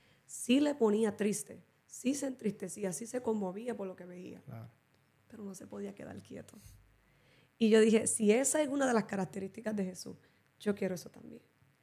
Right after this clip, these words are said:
Speaker 1: Yo quiero que me dé tristeza lo que a él le da tristeza, que me duela lo que a él le duela y que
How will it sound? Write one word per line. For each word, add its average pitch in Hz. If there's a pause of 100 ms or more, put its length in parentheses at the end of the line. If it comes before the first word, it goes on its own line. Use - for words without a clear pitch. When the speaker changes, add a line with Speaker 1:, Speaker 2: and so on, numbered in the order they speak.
(340)
Speaker 1:
Yo 208
quiero 233
que 202
me 190
dé 202
tristeza 226 (300)
lo 202
que -
a 180
él 254
le 262
da 220
tristeza, 208 (340)
que 202
me 190
duela 247
lo 220
que 190
a 180
él 254
le 285
duela 180 (380)
y -
que -